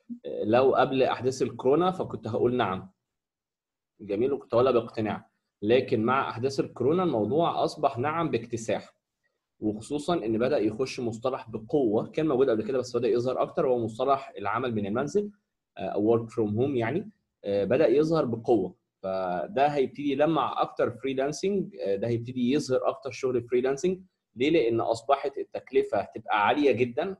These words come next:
أصبحت ال-، ال-، تكلفة التوظيف نفسها عالية، تكلفة وجود الموظف في الشركة عالية جدًا، فالموضوع هيكون أفضل بكتير جدًا من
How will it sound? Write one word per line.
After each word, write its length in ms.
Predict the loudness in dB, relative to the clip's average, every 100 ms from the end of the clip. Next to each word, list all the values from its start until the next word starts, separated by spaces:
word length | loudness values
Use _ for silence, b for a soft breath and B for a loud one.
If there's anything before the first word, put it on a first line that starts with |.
| _
أصبحت 360 | -12 -8 -10 -2
ال-، 240 | -2 0
ال-، 360 | -4 -4 -6 -6
تكلفة 380 | -2 -2 -2 -6 -6
التوظيف 720 | -4 -2 2 4 2 -4 -4
نفسها 280 | -8 -4 -4
عالية، 340 | -2 -2 -2
تكلفة 380 | -4 -6 -8 -4 -6
وجود 360 | -2 0 2
الموظف 500 | 2 4 4 4 -2
في 60 | -4
الشركة 360 | -6 -6 -4 0
عالية 240 | 2 2
جدًا، 300 | 0 -2 -4 -6 _ _ _ _
فالموضوع 720 | 2 6 6 4 2 2 0 -2
هيكون 300 | -6 -6 -2
أفضل 280 | -2 -2 -4
بكتير 300 | -4 -8 -6
جدًا 260 | -6 -6
من 360 | -6 -4 -4 -8